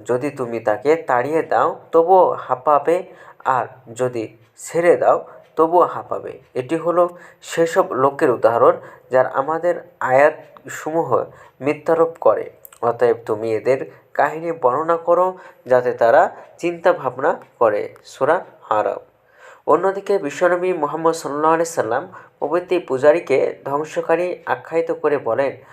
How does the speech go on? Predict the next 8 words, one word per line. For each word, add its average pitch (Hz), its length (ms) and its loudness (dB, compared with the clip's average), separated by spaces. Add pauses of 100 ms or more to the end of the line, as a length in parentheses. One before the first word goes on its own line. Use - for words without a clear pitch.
(220)
"আর 117 320 2
ধ্বংসকারী 165 600 -4
তিন 156 360 -6
বস্তু 127 340 -4
হলো 127 440 2 (260)
পবিত্র 165 520 0
পূজারী 143 580 0 (160)
হওয়া, 127 300 4